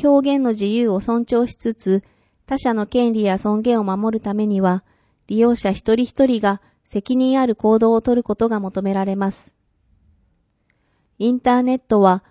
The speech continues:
便利で多くの利益をもたらす一方、その利用が人権侵害につながるリスクを常に伴います。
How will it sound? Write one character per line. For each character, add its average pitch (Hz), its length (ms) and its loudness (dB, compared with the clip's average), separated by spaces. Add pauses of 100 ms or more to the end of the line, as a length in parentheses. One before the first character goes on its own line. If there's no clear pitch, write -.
(240)
便 262 220 2
利 240 120 -2
で 202 160 0
多 262 160 4
く 226 120 -4
の 202 140 -2
利 233 140 -2
益 220 240 -2
を 190 60 -2
も 185 140 -6
た 202 120 -4
ら 208 120 -4
す - 160 -10
一 190 100 -8 (140)
方、 202 220 2 (540)
そ - 160 -4
の 226 140 4
利 233 160 2
用 226 220 4
が 220 220 -2 (200)
人 247 200 0
権 262 240 0
侵 262 260 -4
害 208 180 0
に 185 100 -4
つ - 140 -14
な 208 120 0
が 220 120 0
る 226 100 0
リ 233 140 -2
ス - 120 -10
ク 196 140 -4
を 180 80 2
常 247 260 0
に 208 140 -2
伴 190 380 -2
い 196 80 -2
ま 196 160 -2
す。 - 220 -16